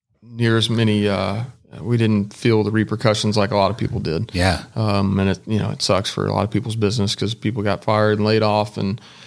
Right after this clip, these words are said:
Speaker 1: business, you know, people went bankrupt and it's, it's a shame.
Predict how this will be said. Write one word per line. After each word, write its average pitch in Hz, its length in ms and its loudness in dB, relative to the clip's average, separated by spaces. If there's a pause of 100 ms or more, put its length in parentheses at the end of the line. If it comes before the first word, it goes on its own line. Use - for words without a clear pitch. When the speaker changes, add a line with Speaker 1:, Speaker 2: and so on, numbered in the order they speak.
(360)
Speaker 1:
business, 107 420 0
you 104 60 2
know, 95 320 -4 (320)
people 107 280 -4
went 85 120 -4
bankrupt 110 600 0
and 104 100 0
it's, 107 280 0
it's 113 280 -4
a 110 40 -4
shame. 107 440 0